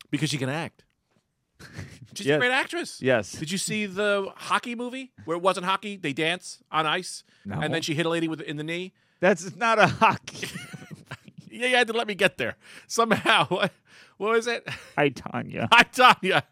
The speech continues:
Speaker 2: Funny story about I, Tanya.
Speaker 1: Uh.
Speaker 2: It was written by Steven Rogers.
Speaker 1: No.
Speaker 2: Yes. So I recently did a show, uh, for, I promise this is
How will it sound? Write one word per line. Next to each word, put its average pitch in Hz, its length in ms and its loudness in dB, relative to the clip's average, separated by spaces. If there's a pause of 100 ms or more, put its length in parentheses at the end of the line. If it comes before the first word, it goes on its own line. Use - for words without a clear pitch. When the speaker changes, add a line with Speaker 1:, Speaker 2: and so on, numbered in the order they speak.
(1040)
Speaker 2:
Funny 185 340 2
story 170 280 4
about 151 220 6
I, 139 160 4
Tanya. 143 680 -2
Speaker 1:
Uh. 107 140 -6
Speaker 2:
It 127 60 -2
was 135 280 -4
written 139 480 2
by 123 400 4
Steven 123 520 -6
Rogers. 107 920 0
Speaker 1:
No. 123 380 -2 (140)
Speaker 2:
Yes. - 580 0 (600)
So 127 260 4
I 127 240 8
recently 135 560 0
did 127 180 0
a 120 80 -2
show, 110 720 4 (440)
uh, 101 580 -2 (220)
for, 113 880 -4 (280)
I 123 100 0
promise 160 680 4 (100)
this 120 280 -6
is 127 240 -4